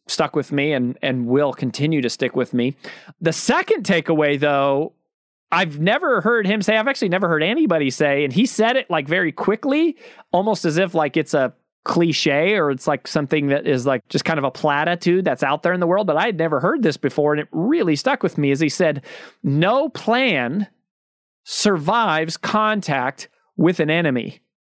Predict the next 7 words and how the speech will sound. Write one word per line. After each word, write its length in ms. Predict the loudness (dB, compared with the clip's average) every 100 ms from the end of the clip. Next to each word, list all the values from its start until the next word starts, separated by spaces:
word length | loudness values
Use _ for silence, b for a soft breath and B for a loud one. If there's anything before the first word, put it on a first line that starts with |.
| _ _ _ _
No 420 | 0 4 4 2
plan 500 | -2 -2 0 2 0
survives 440 | 0 0 2 0 -2
contact 680 | -2 0 0 0 0 0 0
with 140 | 0
an 100 | 0
enemy. 580 | 0 0 2 2 0 -4